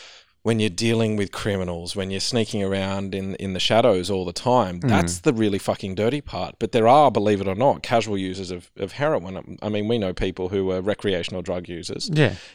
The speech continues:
Speaker 1: And, and they're they're people who continue to, um, do their thing as far as society's t-, is concerned. They
Speaker 2: Absolutely.
Speaker 1: contribute to our economy. They employ people. They're,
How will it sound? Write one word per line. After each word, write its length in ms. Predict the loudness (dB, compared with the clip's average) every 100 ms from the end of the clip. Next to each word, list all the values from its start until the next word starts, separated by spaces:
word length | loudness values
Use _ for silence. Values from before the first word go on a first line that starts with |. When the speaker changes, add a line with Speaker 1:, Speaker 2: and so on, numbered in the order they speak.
| -4
Speaker 1:
And, 300 | 0 0 0
and 320 | -2 -2 -2 -4
they're 300 | 0 2 2 -4 -14 -20 -20 _ _ _
they're 260 | -2 0 -2
people 320 | -2 -2 -2
who 440 | -2 -2 -4 -8 -14 -20 _ _ _ _ -6
continue 420 | -4 -2 -2 -2
to, 600 | -2 -2 0 -2 -4 -6 -4
um, 680 | -4 -2 -6 -8 -12 -14 -18 _ _ -8
do 120 | -4
their 140 | -2 -2
thing 200 | -4 -6
as 80 | -2
far 200 | 0 0
as 80 | -2
society's 480 | -2 0 0 -2
t-, 120 | -4 -6
is 100 | -8 -8
concerned. 420 | -6 -2 -2 -2
They 60 |
Speaker 2:
Absolutely. 240 | -2 -2 0
Speaker 1:
contribute 280 | 2 2 0
to 120 | 2
our 140 | 2 0
economy. 460 | 0 0 2 0
They 240 | 0 0 -2
employ 400 | -2 2 4 4
people. 500 | 2 0 0 0 2
They're, 280 | 4 4